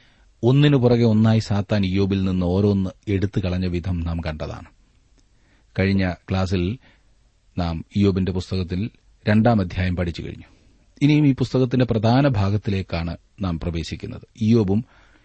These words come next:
അവനെ ആശ്വസിപ്പിക്കുവാൻ വന്ന സ്നേഹിതന്മാരും തമ്മിലുള്ള സംവാദം മൂന്ന് മുതലുള്ള അധ്യായങ്ങളിൽ ആരംഭിക്കുന്നു. അവരുടെ സംവാദത്തിലേക്ക് പ്രവേശിക്കുന്നതിന് മുൻപ് നാം അല്പം ഒന്ന് നിന്നിട്ട്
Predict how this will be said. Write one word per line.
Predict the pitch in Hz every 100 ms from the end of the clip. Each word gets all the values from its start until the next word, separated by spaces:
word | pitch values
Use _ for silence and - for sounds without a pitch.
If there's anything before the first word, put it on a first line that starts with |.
| _ _ _ _
അവനെ | 104 95 90
ആശ്വസിപ്പിക്കുവാൻ | 90 117 127 113 117 120 104 107
വന്ന | 95 95
സ്നേഹിതന്മാരും | 87 101 101 104 98 95 95 90
തമ്മിലുള്ള | 90 87 90
സംവാദം | - 92 92 92 90 113 - _ _ _
മൂന്ന് | 135 139 185 180
മുതലുള്ള | 123 104 98
അധ്യായങ്ങളിൽ | 90 80 90 90 85 104 113
ആരംഭിക്കുന്നു. | 85 80 - - - _ _ _ _ _ _ -
അവരുടെ | 98 92
സംവാദത്തിലേക്ക് | 92 95 101 104 104 107 107
പ്രവേശിക്കുന്നതിന് | 98 92 98 - 98 101 98
മുൻപ് | 90 90 92 80 78 - - _ _ _ -
നാം | 98 87 - _ _
അല്പം | 120 120 - 127 101
ഒന്ന് | 95 90
നിന്നിട്ട് | 85 87 - 82 -